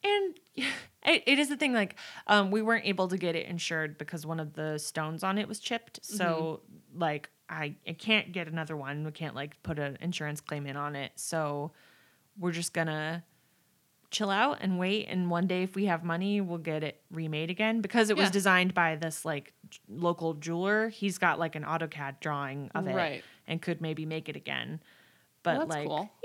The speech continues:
Speaker 1: yeah, and, like,
Speaker 2: That's good
Speaker 1: one
Speaker 2: that at least,
Speaker 1: day
Speaker 2: like, it exists
Speaker 1: Right,
Speaker 2: somewhere.
Speaker 1: like,
Speaker 2: It's not, like,
Speaker 1: theoretically,
Speaker 2: lost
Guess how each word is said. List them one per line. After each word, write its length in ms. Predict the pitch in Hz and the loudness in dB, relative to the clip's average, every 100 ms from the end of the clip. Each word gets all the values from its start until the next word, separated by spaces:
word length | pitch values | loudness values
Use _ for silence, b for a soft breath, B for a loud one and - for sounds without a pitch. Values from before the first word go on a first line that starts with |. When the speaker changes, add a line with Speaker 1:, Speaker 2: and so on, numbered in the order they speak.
| 494 | 8
Speaker 1:
yeah, 160 | 208 | 8
and, 80 | 190 | 8
like, 100 | 269 262 | 2 2
Speaker 2:
That's 40 | |
good 80 | 320 | 4
Speaker 1:
one 100 | 349 | 6
Speaker 2:
that 60 | - | 6
at 40 | |
least, 200 | 208 - | 6 6
Speaker 1:
day 40 | 180 | 6
Speaker 2:
like, 180 | 202 | 6
it 100 | 202 | 4
exists 720 | 180 165 175 170 - - - - - | 0 2 0 0 0 0 0 -2 -14
Speaker 1:
Right, 60 | - | -2
Speaker 2:
somewhere. 520 | - 269 247 165 147 | 8 10 12 10 8
Speaker 1:
like, 140 | 233 214 | 8 6
Speaker 2:
It's 100 | - | 8
not, 60 | 277 | 10
like, 60 | 262 | 12
Speaker 1:
theoretically, 260 | 226 208 | 12 12
Speaker 2:
lost 220 | 175 160 | 10 8